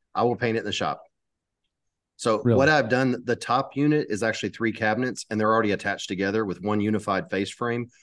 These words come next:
Speaker 1: I made it an inch larger on each side. I'm gonna template the wall, make just a quick C A glue, glue template, put it on the front of it with outdoors, cut it on both sides with a track saw, and actually set it into place.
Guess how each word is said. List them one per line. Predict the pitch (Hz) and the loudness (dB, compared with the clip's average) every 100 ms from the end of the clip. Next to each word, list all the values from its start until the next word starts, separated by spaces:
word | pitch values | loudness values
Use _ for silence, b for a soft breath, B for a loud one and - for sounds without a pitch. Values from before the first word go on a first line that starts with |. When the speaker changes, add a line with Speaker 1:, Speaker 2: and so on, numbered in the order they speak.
| _ - | _ -4
Speaker 1:
I | 113 | 0
made | 120 131 | 2 2
it | 123 - | 2 2
an | 104 107 | 0 -2
inch | 113 - 104 | -2 -4 -2
larger | 98 107 113 113 | 2 2 2 0
on | 107 | -2
each | 107 - | -4 -4
side. | 104 110 123 123 - _ _ - | 0 2 0 -2 -10 _ _ -8
I'm | 120 | -4
gonna | 123 113 | -2 -2
template | - 120 120 131 104 | -2 -4 -2 -2 -2
the | 107 | -2
wall, | 95 104 131 - _ _ _ | 2 4 2 0 _ _ _
make | 104 104 | -6 -4
just | 120 - | -4 -6
a | |
quick | - 123 107 | -2 -2 -2
C | - 120 | -2 0
A | 117 | 0
glue, | 107 110 110 | 0 -2 -2
glue | 117 117 | 0 0
template, | 117 127 127 131 - | 0 -4 -2 -4 -2
put | 117 | -2
it | 113 | 0
on | 110 | -2
the | |
front | 101 110 113 | -2 -2 -2
of | 117 | -2
it | |
with | 90 107 | -2 -2
outdoors, | 104 95 110 123 135 - _ _ _ | -2 -2 0 2 0 -6 _ _ _
cut | - 117 113 | -4 0 2
it | |
on | 107 107 | 2 0
both | 107 | 0
sides | - 110 107 | 0 -2 -2
with | 98 | -4
a | |
track | 90 113 110 | -2 -2 -2
saw, | - 120 117 | -2 -2 0
and | 104 | 0
actually | 107 107 | -2 -4
set | 101 - - | -6 -2 0
it | 113 | 0
into | 98 92 | -2 -6
place. | - 107 95 - - | -2 -2 -2 -6 -12